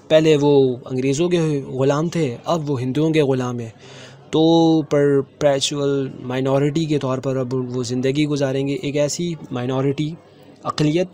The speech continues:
जो हमेशा अक़लियत ही रहती है। तो आज़ादी हमारे लिए तो कोई मतलब था ही नहीं, इसलिए ज़रूरी था कि हम भी कुछ करें, अपने मुस्तकबिल के लिए।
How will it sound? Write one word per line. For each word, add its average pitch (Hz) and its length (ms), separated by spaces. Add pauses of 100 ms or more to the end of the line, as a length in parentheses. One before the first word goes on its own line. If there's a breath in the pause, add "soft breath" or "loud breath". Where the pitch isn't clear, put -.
(680 loud breath)
जो 160 160
हमेशा 147 480
अक़लियत 151 460
ही 143 80
रहती 113 240
है। 117 220
तो - 60
आज़ादी 147 400
हमारे 135 360
लिए 147 140
तो 143 120
कोई 143 100
मतलब 127 360
था 123 60
ही 110 120
नहीं, 113 240
इसलिए 170 300
ज़रूरी 147 380
था 175 140
कि 170 80
हम 143 200
भी 156 100
कुछ 156 220
करें, 113 320 (680)
अपने 139 200
मुस्तकबिल 131 500
के 113 100
लिए। 120 220